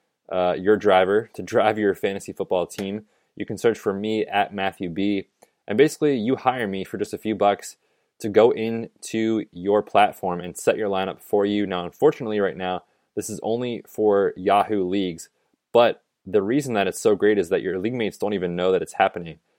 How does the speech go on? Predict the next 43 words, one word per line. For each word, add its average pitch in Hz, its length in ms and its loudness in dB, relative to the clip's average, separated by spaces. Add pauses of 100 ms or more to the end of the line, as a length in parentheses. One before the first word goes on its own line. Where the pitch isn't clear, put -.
(220)
I - 60 -6
can 101 140 -8
go 104 160 2
into 127 120 -2
your 127 120 0
lineup, 98 440 -2
I 98 80 -6
can 92 160 -12
change 104 600 -8
everything 110 320 -4
for 98 240 0
you 98 220 -2
from, 85 360 -8 (420)
um, 85 480 -4 (140)
start - 360 2
sit 117 160 -2
decisions 107 640 -4
to 92 500 -2 (380)
dropping 104 400 0
players 98 600 0
to 95 280 -6
helping 98 340 0
you 95 60 -6
negotiate 92 480 -4
trades. 101 520 0 (360)
Uh, 92 280 0
it's - 160 -8
fantastic. 101 640 -4
And 104 100 -6
if 98 120 -6
you 107 60 -4
don't 120 240 4
like 120 180 -2
to 107 80 -10
give 104 120 2
up - 220 0
complete 104 300 -8
control 98 280 0
of 92 60 2
your 90 100 -2
team, 92 380 -12 (520)
that's 113 180 -4
fine. 90 320 -4